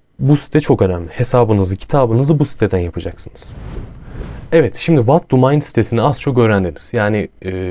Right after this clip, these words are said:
ekran kartınızı seçiyorsunuz ve ekran kartınızın anlık olarak,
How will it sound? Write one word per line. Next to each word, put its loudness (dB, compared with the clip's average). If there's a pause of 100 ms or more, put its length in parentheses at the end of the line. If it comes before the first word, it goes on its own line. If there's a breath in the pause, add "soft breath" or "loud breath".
(300)
ekran 0
kartınızı -2
seçiyorsunuz -2
ve 4
ekran 0
kartınızın 0
anlık 0
olarak, 0